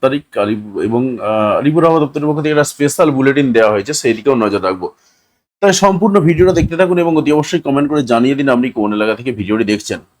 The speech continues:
তো বন্ধুরা, আজকে কিন্তু বেশ কয়েকটা জায়গাতে ব্যাপক পরিমাণে বৃষ্টিপাত হয়েছে, ব্যাপক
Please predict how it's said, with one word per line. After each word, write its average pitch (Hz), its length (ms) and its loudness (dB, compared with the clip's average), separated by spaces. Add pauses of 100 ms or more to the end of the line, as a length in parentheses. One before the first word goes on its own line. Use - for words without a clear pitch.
(1400)
তো 147 60 2
বন্ধুরা, 175 320 4
আজকে 151 220 0
কিন্তু 196 160 4
বেশ 160 460 0
কয়েকটা 151 360 2
জায়গাতে 127 460 2
ব্যাপক 135 840 0
পরিমাণে 131 380 2
বৃষ্টিপাত 101 420 -2
হয়েছে, 95 200 -4
ব্যাপক 113 520 0